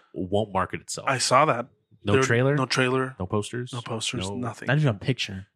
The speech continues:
Speaker 1: Nothing.
Speaker 2: Nothing.
Speaker 1: There's one poster, I think, of it, and it's just very, just a hand-drawn
Speaker 2: title?
Speaker 1: thing. The
Speaker 2: Mm-hmm.
Speaker 1: title, nothing else.
Speaker 2: So
Speaker 1: It's
Speaker 2: we only know the title.
Speaker 1: based off a book.
Speaker 2: Based off a book.
Speaker 1: That's it. I mean,
Speaker 2: It's
Speaker 1: I
Speaker 2: it,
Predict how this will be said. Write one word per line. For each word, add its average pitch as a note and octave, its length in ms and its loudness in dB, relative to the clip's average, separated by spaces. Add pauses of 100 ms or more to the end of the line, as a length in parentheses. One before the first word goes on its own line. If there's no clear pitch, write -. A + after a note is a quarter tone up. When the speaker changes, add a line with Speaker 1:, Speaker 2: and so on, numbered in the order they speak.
Speaker 1:
Nothing. F#2+ 220 -4
Speaker 2:
Nothing. A2+ 400 -6
Speaker 1:
There's A2+ 180 -12
one B2+ 540 -2
poster, D#3+ 560 0 (380)
I A#2 80 2
think, C#3+ 340 -2
of B2+ 160 4
it, F#3+ 180 2 (220)
and G#2+ 100 0
it's G#2 140 0
just - 300 -2 (320)
very, A2 260 4
just - 300 -10
a F#2+ 60 -2
hand-drawn G#2+ 500 0
Speaker 2:
title? A#2+ 80 -4
Speaker 1:
thing. G2 320 -2
The G2+ 80 0
Speaker 2:
Mm-hmm. - 100 -6
Speaker 1:
title, A2+ 260 0 (440)
nothing G#2 260 -4
else. - 300 -12 (240)
Speaker 2:
So - 160 -2
Speaker 1:
It's A#2+ 80 4
Speaker 2:
we C3+ 100 4
only D3+ 160 2
know D3 140 0
the C3 100 0
title. A#2 320 0 (380)
Speaker 1:
based B2+ 200 -2
off D3 120 0
a A#2 40 0
book. G2+ 440 -2 (160)
Speaker 2:
Based A#2+ 180 -8
off A#2+ 140 -8
a A#2+ 40 -6
book. A2+ 220 -12 (400)
Speaker 1:
That's - 160 -2
it. - 140 -4 (800)
I D#3 100 0
mean, D#3+ 280 -2
Speaker 2:
It's E3 240 2
Speaker 1:
I F#3+ 40 0
Speaker 2:
it, D3 180 -4